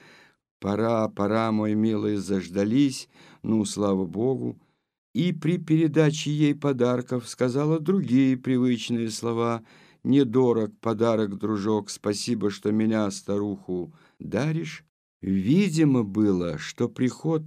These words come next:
Пьера был ей неприятен в эту минуту,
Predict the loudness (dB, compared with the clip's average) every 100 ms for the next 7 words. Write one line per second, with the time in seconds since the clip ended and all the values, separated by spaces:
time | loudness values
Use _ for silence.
0 | -8 -6 0 2 2 0 0 -2 0 2
1 | 4 4 2 2 0 2 2 2 2 0
2 | 2 0 0 0 2 2 0 -6 -10 -16